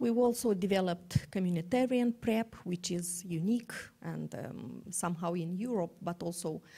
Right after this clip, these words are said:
uh, even larger than, than, than that, because it's, it's at the community level,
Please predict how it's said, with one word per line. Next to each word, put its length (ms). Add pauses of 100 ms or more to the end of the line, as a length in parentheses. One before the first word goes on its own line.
(440)
uh, 440 (140)
even 480 (440)
larger 400
than, 340
than, 300
than 220
that, 520
because 580
it's, 520
it's 520
at 160
the 60
community 640
level, 420